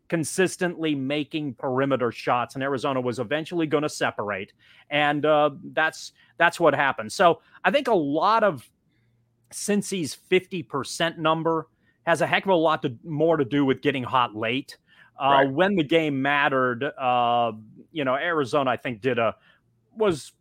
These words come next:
Speaker 1: y-, you know, did enough to be able to keep this at arm's length, and, uh, as a result, sort of coast. Uh, are there, are, are there concerns about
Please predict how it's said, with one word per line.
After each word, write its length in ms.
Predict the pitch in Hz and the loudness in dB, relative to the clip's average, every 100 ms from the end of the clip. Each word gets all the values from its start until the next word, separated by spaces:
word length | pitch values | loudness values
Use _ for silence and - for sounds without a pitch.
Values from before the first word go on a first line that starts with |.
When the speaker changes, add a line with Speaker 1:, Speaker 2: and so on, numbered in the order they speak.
| _ | _
Speaker 1:
y-, 100 | 285 233 | -16 -4
you 80 | 254 | 2
know, 120 | 208 | 2
did 300 | 131 269 285 | 0 -6 0
enough 600 | 196 151 143 151 135 - | 0 0 2 2 2 -2
to 80 | 139 | -8
be 200 | 120 131 | -4 -2
able 240 | 131 127 | -2 0
to 80 | 120 | -2
keep 280 | 110 147 110 | -4 -8 -6
this 200 | 123 - | -8 -4
at 80 | 117 | -2
arm's 320 | 110 104 95 | -2 -4 -10
length, 400 | 104 101 92 - | -10 -10 -10 -12
and, 240 | 104 95 | -12 -8
uh, 200 | 110 101 95 _ _ _ | -4 -4 -6 _ _ _
as 180 | 180 156 | 4 4
a 60 | |
result, 380 | 139 131 139 - | 0 2 0 0
sort 360 | - - 160 175 | -12 2 4 4
of 120 | - | -2
coast. 500 | 180 175 180 - - _ - _ | -2 -2 -2 -8 -18 _ -20 _
Uh, 340 | - 165 165 165 | -2 2 2 0
are 240 | 151 180 180 | -2 0 2
there, 320 | 185 175 170 | 4 4 4
are, 200 | 175 175 | 2 0
are 140 | 170 | 2
there 140 | 180 185 | 2 0
concerns 640 | 180 151 - 185 196 185 | -2 -6 0 0 0 -2
about 320 | 170 151 156 | 0 2 2